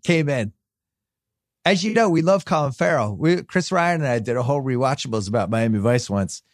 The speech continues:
Chris Ryan, I invited him to join that part of the podcast. So we interviewed Colin Farrell together. That was awesome. And he might have the best, a-, great accent week for us on the B S podcast because John Skipper, a phenomenal Southern accent on, uh, on Wednesday.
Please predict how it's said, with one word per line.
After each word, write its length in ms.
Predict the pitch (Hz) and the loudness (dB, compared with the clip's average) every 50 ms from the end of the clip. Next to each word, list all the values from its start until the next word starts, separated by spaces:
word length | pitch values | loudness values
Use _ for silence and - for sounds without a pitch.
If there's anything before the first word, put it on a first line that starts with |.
| _ - | _ 0
Chris 200 | - 175 - - | 0 0 2 2
Ryan, 260 | 165 175 180 170 143 | 2 2 4 2 2
I 100 | 123 120 | 2 2
invited 340 | 120 113 120 127 135 135 120 | 2 2 2 2 2 2 0
him 160 | 127 117 107 | 0 -2 0
to 140 | - 120 101 | -2 -2 -2
join 300 | 95 117 120 123 117 113 | 0 0 0 2 2 2
that 140 | 113 113 | 2 2
part 160 | - 120 110 107 | 2 2 2 2
of 40 | |
the 80 | 104 95 | 0 0
podcast. 460 | - - 110 110 104 - 98 80 73 | 0 0 0 0 0 -4 -6 -6 -6
So 160 | - - 113 | -4 -4 -2
we 200 | 104 101 113 117 | 0 0 2 2
interviewed 300 | 123 123 123 113 117 107 | 2 2 0 0 -2 -2
Colin 240 | - - 113 110 107 | 0 0 0 0 0
Farrell 260 | 95 - 113 110 104 | 0 0 0 0 0
together. 440 | 95 92 82 110 107 107 110 107 110 - - - _ _ - | -2 -2 0 0 2 2 0 0 -2 -6 -14 -20 _ _ 0
That 180 | 139 156 170 | 2 2 2
was 140 | 123 120 104 113 - | 2 0 -4 -2 0
awesome. 540 | - 131 139 135 - - 143 135 135 131 - | 2 2 2 0 -2 -4 -4 -4 -4 -4 -4
And 160 | - 131 120 | -2 -2 0
he 80 | 123 135 | 0 0
might 200 | 131 135 135 135 | 2 2 2 2
have 160 | 143 131 123 | 2 0 0
the 100 | 123 113 | 0 0
best, 260 | 98 120 117 113 - | 0 0 -2 0 -2
a-, 140 | 127 113 - - - _ | -4 -4 -4 -6 -12 _
great 240 | - 180 196 226 - | 0 0 0 0 0
accent 500 | - 143 165 180 - - - 139 123 - | 0 0 -2 -2 -2 -2 -4 -4 -2 -2
week 200 | 123 123 113 98 | -2 -4 -4 -4
for 180 | - - 117 113 | -4 -2 -2 -2
us 240 | 107 101 - - | -2 -2 -2 -2
on 140 | 113 101 104 | -2 -2 0
the 80 | 104 101 | 0 -2
B 180 | 92 117 117 | 0 0 2
S 160 | 110 110 98 - | 2 2 0 0
podcast 560 | - 101 95 92 - - 90 78 92 - - | -2 -2 -2 -2 -4 -4 -6 -6 -6 -8 -8
because 500 | 113 98 - 120 113 104 85 - - - _ _ _ _ _ _ _ _ _ _ _ - | -6 -2 0 2 2 0 -2 -4 -10 -14 _ _ _ _ _ _ _ _ _ _ _ 0
John 220 | - 147 147 156 147 | 2 2 2 2 0
Skipper, 560 | - - 143 135 - 143 135 131 127 117 - - | 0 0 0 0 2 0 0 0 -2 -4 -6 -2
a 200 | 123 120 107 95 | -2 -2 -2 -2
phenomenal 640 | - - - 143 131 127 131 139 139 131 120 113 | -4 -4 -2 0 2 2 2 2 0 0 0 -2
Southern 360 | 113 - - 120 113 117 113 110 | -2 0 0 0 0 0 0 0
accent 500 | 107 107 98 - - 113 101 98 - - | 0 -2 -4 -4 -4 -4 -4 -4 -4 -4
on, 240 | 104 101 98 101 | -4 -2 -2 -2
uh, 220 | 98 95 95 90 - | -2 -2 -2 -4 -4
on 200 | - 104 104 104 | -2 -2 0 2
Wednesday. 540 | 117 131 135 127 117 - 123 123 120 117 110 | 2 2 2 2 0 0 0 0 0 -2 -4